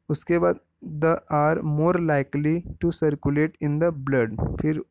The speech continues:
वो ब्लड में सर्कुलेट हो जाएंगे, ठीक है,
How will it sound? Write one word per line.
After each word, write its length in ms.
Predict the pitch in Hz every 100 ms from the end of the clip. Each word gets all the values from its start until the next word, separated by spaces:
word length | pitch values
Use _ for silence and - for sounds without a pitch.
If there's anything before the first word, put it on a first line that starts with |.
| _ -
वो 220 | 156 - 139
ब्लड 400 | 139 143 147 147
में 120 | 156
सर्कुलेट 500 | - 135 135 131 -
हो 80 | 131
जाएंगे, 400 | 131 131 131 139 _ _ _ _ _ _ - -
ठीक 180 | 208
है, 120 | 196